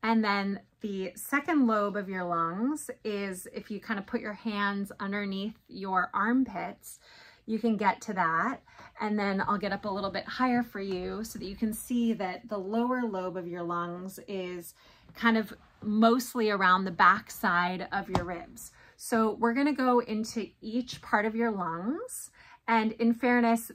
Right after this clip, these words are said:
people say that because the heart's on the left side of the body, that the left side has only two lobes, not three, but we're just gonna say that there are three lobes for the sake of balance and our imaginations right now.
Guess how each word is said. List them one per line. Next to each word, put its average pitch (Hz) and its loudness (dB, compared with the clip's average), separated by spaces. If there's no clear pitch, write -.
people 233 0
say 202 -2
that 185 -6
because 208 -4
the - -4
heart's 202 -2
on 196 -2
the 185 -2
left 180 0
side 190 -4
of 185 -4
the 160 -4
body, 180 2
that 175 -10
the 190 -4
left 180 -4
side 185 0
has 185 0
only 190 -6
two 220 -2
lobes, 208 -2
not 196 -2
three, 277 -2
but 240 -2
we're 240 0
just 240 -6
gonna 285 2
say 202 -4
that 196 -6
there 180 -2
are 190 -2
three 196 -8
lobes 180 -4
for - -6
the 202 -2
sake 196 -6
of 180 -4
balance 175 0
and 180 0
our 180 0
imaginations 175 -6
right 214 -6
now. 240 0